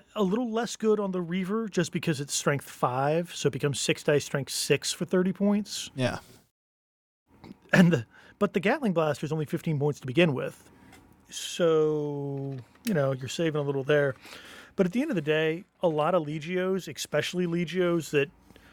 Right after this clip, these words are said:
Speaker 1: aren't the D I Y ones, 'cause I feel the D I Y Legios, uh,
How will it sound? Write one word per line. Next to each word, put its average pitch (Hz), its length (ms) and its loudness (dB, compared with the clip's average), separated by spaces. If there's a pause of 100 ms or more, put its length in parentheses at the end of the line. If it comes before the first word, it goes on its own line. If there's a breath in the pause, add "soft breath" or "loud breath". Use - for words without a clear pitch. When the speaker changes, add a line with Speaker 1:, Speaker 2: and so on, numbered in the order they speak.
(200 loud breath)
Speaker 1:
aren't 170 240 4
the 147 80 -6
D 156 180 0
I 139 180 2
Y 127 260 -2
ones, 165 360 -4
'cause - 140 -4
I 147 60 2
feel 190 200 2
the 165 80 2
D 143 160 -2
I 139 140 0
Y 127 200 -4
Legios, 147 880 0 (800 loud breath)
uh, 123 400 4